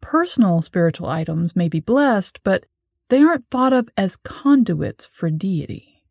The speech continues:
Instead, they're considered focal points for contemplation, encouraging prayer,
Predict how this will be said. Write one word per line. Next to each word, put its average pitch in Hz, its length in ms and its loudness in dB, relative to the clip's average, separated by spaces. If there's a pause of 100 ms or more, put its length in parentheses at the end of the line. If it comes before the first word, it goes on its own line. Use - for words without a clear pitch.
(680)
Instead, 185 800 0
they're 190 100 0
considered 196 520 -2
focal 233 320 -2
points - 420 -8
for - 400 -12
contemplation, 202 1120 -6 (340)
encouraging 139 680 -6
prayer, 208 640 -6